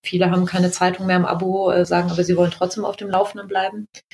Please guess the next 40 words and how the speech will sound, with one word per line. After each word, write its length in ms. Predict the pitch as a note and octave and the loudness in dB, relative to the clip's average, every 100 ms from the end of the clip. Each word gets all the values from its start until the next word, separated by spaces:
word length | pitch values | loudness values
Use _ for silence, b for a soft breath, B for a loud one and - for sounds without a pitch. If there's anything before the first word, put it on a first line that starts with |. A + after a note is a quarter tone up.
| B B B - _ | B B B -20 _
Ähm, 540 | F#3 F#3 F3+ F3 E3+ E3+ | 2 4 4 2 -2 0
darüber 400 | - G3+ A#3+ A3 | 2 4 4 2
kommt 260 | G#3 G3 F#3 | 2 -2 -2
viel, 220 | G#3 G3+ | 0 2
dann 160 | F#3+ F#3 | 2 2
natürlich 240 | F#3 G3 | 0 -2
über 120 | F3+ | 0
das 140 | F3+ F3 | 0 2
eigene 260 | - E3+ | 2 2
Netzwerk, 480 | F3 G#3+ - G#3+ G#3+ | 2 0 2 0 2
wissen 200 | F#3 F3+ | -2 0
wir 120 | F3 - | 0 2
alle, 240 | A3+ A3+ | 2 2
ne? 180 | G#3 A3+ | 0 0
Wenn 140 | G3 G3 | -2 -2
ich 140 | F#3 | -2
sehe, 240 | F#3 F3+ | 2 2
irgendwie 240 | F3+ F3+ F3+ | 2 2 2
Olaf 400 | F3+ F#3+ F#3+ - | 4 2 2 -2
hat 120 | F3+ | 0
was 100 | F#3 | 0
empfohlen 640 | F3+ F3 - G3 G#3+ G#3 F#3+ | 2 0 0 2 2 2 0
oder 160 | F#3 | -2
kommentiert, 580 | F#3 F3+ F3+ - A3 G#3+ | 0 2 2 2 0 2
dann 180 | F#3 F#3 | 0 2
interessiert 440 | E3+ G3 - F3+ | 0 -4 -6 -4
mich 120 | F3+ | -4
aus 120 | F3 - | -4 -8
Prinzip, 340 | F3 A#3 C4 | -8 -4 -2
was 160 | - D#4 | -4 -2
Olaf 300 | A#3 A3 G#3+ | 0 0 -2
da 120 | - | 0
<laughs> 20 | |
gemacht 580 | A#3+ A#3+ - D4 - - | 0 2 2 0 0 -2
hat, 240 | C4+ G#3+ | -2 0
dann 140 | A3+ G#3+ | -2 0
gehe 120 | G3+ | 0
ich 120 | A3 | 2
da 100 | G3+ | 0
drauf. 320 | G3 F#3 F#3 | 2 2 2